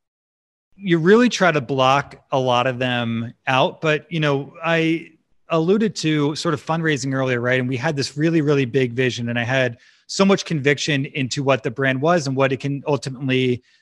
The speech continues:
become. But, you know, you, like, do need capital to put that stuff into motion. And for whatever reason, we had a really, really hard time raising it. And so,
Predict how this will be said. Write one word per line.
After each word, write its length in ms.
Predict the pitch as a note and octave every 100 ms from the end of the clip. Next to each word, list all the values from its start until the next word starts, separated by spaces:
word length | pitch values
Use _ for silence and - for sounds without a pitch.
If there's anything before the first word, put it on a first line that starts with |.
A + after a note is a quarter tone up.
| -
become. 380 | D3+ - C4 G3
But, 200 | E3 D#3+
you 60 |
know, 80 | D#3
you, 200 | C#3 D#3
like, 180 | D#3 A#2
do 160 | E3
need 160 | G3 D3+
capital 540 | - D#3 E3 C#3+ B2
to 560 | - - C3 B2 B2 A#2 _ _ _ _
put 240 | - E3+ E3+
that 200 | D3+ C3
stuff 480 | - D3 C3 - - _
into 340 | D#3+ C3+ B2 C#3
motion. 460 | C3+ D#3+ - B2+
And 320 | C3+ C3+ B2
for 480 | D3 C3+ C3+ B2+ A2+ _ _ -
whatever 340 | D3+ G#3 F3+
reason, 360 | D3 F#3 E3 C3
we 80 | C3+
had 140 | C#3+
a 40 |
really, 380 | B2+ B2+ D#3 D3+
really 240 | C3+ C3+ B2+
hard 280 | C3+ C3
time 440 | - C3 B2 A#2+ B2 C3
raising 320 | C3+ C#3+ B2+
it. 80 | A#2
And 120 | A2+
so, 360 | - C3+ A#2+